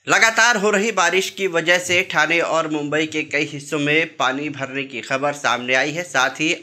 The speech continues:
ऑरेंज अलर्ट भी जारी किया गया है। आपको बता दें कि भारी बारिश होने की वजह से ठाणे के बंदना डिपो के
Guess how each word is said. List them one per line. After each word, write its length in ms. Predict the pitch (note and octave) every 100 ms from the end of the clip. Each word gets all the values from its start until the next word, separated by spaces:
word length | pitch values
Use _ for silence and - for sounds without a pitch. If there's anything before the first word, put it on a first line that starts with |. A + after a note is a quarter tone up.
| G#2
ऑरेंज 380 | A#2+ C#3 C#3+ C3
अलर्ट 400 | A2 A2+ B2 -
भी 140 | D3 D3 D3+ - - -
जारी 300 | A#2 B2+ C3
किया 260 | C3 B2 A#2+
गया 160 | B2
है। 120 | B2+ G2
आपको 260 | - B2+
बता 280 | A#2+ C3 C#3+
दें 140 | C#3+ D3+
कि 120 | D3
भारी 300 | - C3 C#3+
बारिश 380 | C#3 B2+ C#3 C#3
होने 200 | C3+ C#3+
की 160 | C#3+ C3
वजह 260 | B2 B2+ C3+
से 200 | C#3+ D3+ - - -
ठाणे 300 | C3+ C#3 D3
के 180 | C#3+ D3+ A#2
बंदना 460 | B2 B2+ C#3+ D#3+ A#2+ G#2
डिपो 300 | C3 C#3+ C#3+
के 140 | C#3+